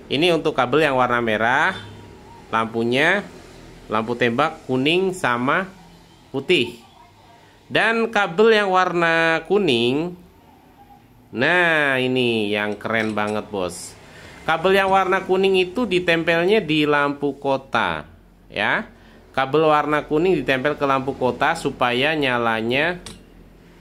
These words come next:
mantap seperti ini. Jadi di tengahnya warna biru, sampingnya warna merah. Harganya murah, nanti tak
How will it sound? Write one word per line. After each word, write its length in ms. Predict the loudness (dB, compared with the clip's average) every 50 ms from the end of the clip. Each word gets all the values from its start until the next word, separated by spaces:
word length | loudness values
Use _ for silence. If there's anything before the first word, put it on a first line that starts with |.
| -8
mantap 400 | -4 -4 -4 -2 -4 -6 -8 -8
seperti 480 | -12 -8 -6 -6 -6 -4 -4 -2 -2 0
ini. 320 | 0 0 0 0 -2 -4 -8 -14 -16 -18 -14 -4 -4
Jadi 240 | -2 0 0 0 0
di 80 | 0
tengahnya 480 | 0 2 2 2 2 0 0 0 2 2
warna 320 | 2 2 2 0 -2 -2
biru, 720 | 0 0 0 0 2 2 2 2 2 2 0 -2 -2 -4 -10 -18 -20 -20
sampingnya 640 | -12 -6 -4 -2 -2 -2 -2 0 0 0 2 2 2
warna 320 | 2 2 2 0 -2 -2
merah. 480 | 0 0 0 0 0 -2 -2 -4 -6 -10 -18 -20 -20 _ _ _ _ _ -20 _ _ _ -20 -8
Harganya 560 | -6 -4 -4 -2 0 0 0 2 2 0 0
murah, 640 | 0 2 2 2 2 2 0 0 0 0 0 -2 -2 -6 -12 -20 -20 -20 -20 -20 -14 -6 -6
nanti 240 | -4 0 0 0
tak 400 | 0 2 0 0 0 -2 -6 -10